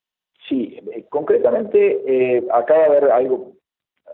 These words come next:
va a haber una parte objetiva que puedo decir y va a haber una parte subjetiva, digamos. Yo he trabajado en muchas otras causas que han demorado, realmente han demorado mucho tiempo.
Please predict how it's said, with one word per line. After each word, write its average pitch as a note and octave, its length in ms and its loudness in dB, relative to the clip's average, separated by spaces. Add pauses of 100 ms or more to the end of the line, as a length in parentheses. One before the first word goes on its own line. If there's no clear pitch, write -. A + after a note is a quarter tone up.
(160)
va B2 60 0
a - 20 2
haber C#3+ 140 2
una C3+ 180 0
parte D3 260 0
objetiva C3+ 600 -2
que A#2 80 -6
puedo B2 220 0
decir C3 260 -8
y C#3 60 -4
va B2 80 4
a A#2+ 40 2
haber B2 160 2
una A#2 180 -6
parte A#2+ 420 -4
subjetiva, A2+ 640 -6
digamos. - 380 -12 (220)
Yo C3 60 -2
he C3 40 0
trabajado C3+ 500 2
en B2+ 320 -6
muchas C3+ 320 -4
otras A#2+ 240 -6
causas B2 500 -2 (840)
que A#2+ 200 0
han B2+ 420 -4
demorado, A#2 760 2 (100)
realmente C3+ 460 -2
han B2 80 -4
demorado A#2 420 -2
mucho A2+ 280 -8
tiempo. G#2+ 440 -10